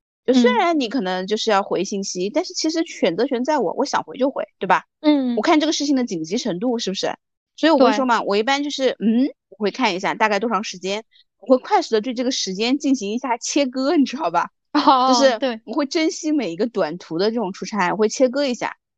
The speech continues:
Speaker 1: 那比如说到常州我就比较郁闷，半个小时就到了。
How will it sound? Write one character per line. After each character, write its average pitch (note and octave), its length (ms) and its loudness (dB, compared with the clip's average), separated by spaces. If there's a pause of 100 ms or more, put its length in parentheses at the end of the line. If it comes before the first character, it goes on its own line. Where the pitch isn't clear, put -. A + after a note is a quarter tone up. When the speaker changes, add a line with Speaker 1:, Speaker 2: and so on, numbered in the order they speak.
(140)
Speaker 1:
那 C4 80 0
比 C#4 80 2
如 C#4 140 4
说 F#4 160 4
到 F#4 160 2
常 G#3+ 320 -4
州 E4 120 0
我 D4+ 80 2
就 B3+ 120 -8
比 F#3+ 80 -12
较 F#3+ 160 0
郁 A#3+ 160 -2
闷， G#3 240 -4
半 C4 120 2
个 C4+ 60 -2
小 G#3+ 160 -6
时 - 200 -8
就 G#3+ 120 0
到 G#3+ 280 4
了。 E3 180 -8